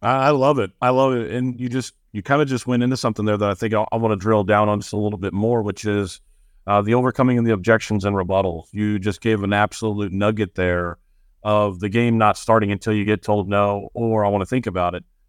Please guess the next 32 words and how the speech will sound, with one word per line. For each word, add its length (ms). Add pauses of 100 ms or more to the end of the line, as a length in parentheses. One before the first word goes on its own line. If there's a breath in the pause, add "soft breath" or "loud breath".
(100)
I 60
wanna 160
kinda 240
drill 240
down 260
into 200
overcoming 460
objections 440
and 80
rebuttals 380
with 100
you 100
a 40
little 100
bit. 160
You've 160
been 100
a 40
master 500
since 240
I've 220
known 280
you 140
at 120
this, 380 (300)
and 120
I 40
know 120
you 120
teach 480
this 460 (160)
regularly. 680